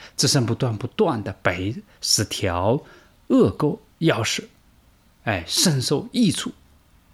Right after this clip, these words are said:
可能分解了以后又合成，合成了以后又分解，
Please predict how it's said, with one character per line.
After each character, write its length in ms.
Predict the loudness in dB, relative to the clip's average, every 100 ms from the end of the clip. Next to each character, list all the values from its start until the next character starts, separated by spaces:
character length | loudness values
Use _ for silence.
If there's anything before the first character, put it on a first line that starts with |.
| -10
可 160 | 0 2
能 180 | 2 -2
分 320 | 0 2 4
解 140 | 2
了 100 | 2
以 100 | -2
后 240 | 0 -2 2
又 220 | 4 4
合 180 | 2 -4
成， 220 | -4 -8 -12 -18
合 200 | 0 2
成 180 | 4 4
了 60 | 4
以 100 | 2
后 180 | 0 0
又 280 | 4 4
分 240 | 2 0 -2
解， 180 | -4